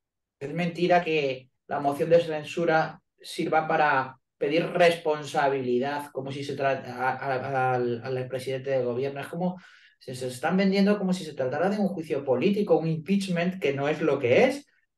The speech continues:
Si es que lo, para lo que sirve es para medir la fuerza que tiene el partido que está en el gobierno, para tomar el pulso a los apoyos que tiene el partido que está en el gobierno.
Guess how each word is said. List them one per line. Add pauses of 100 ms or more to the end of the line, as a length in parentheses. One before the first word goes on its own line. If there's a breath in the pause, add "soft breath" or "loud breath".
Si
es
que
lo,
para
lo
que
sirve
es
para
medir (160)
la
fuerza
que
tiene
el
partido
que
está
en
el
gobierno, (380 loud breath)
para
tomar
el
pulso
a
los
apoyos
que
tiene
el
partido
que
está
en
el
gobierno.